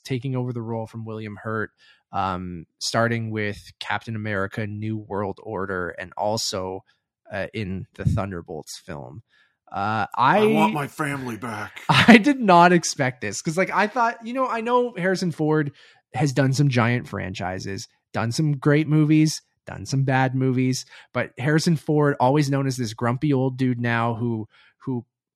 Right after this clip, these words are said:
Speaker 1: didn't <laughs> care about Star Wars or ever did. Uh,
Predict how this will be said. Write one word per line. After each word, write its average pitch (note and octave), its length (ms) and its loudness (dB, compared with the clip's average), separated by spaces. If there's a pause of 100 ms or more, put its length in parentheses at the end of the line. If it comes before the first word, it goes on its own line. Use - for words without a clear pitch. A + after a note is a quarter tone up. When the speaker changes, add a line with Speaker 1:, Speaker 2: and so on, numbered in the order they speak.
(240)
Speaker 1:
didn't D3+ 300 0
<laughs> - 20 -12
care - 240 0
about F#3 260 4
Star E3+ 340 4
Wars C#3+ 300 2
or C3 100 0
ever C3 220 0
did. B2 460 -2 (340)
Uh, A#2 280 2